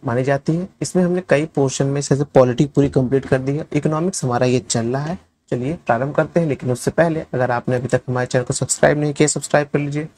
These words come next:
वीडियो अच्छे लग रहे हैं तो like करिए और अपना सुझाव देने के लिए comment भी करिए। इसमें देखिए हम main main portion को complete कर रहे हैं।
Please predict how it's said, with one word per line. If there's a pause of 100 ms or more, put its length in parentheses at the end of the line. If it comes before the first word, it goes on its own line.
(500)
वीडियो
अच्छे
लग
रहे
हैं
तो
like
करिए (320)
और
अपना
सुझाव
देने
के
लिए
comment
भी
करिए। (340)
इसमें
देखिए
हम
main
main
portion
को
complete
कर
रहे (160)
हैं।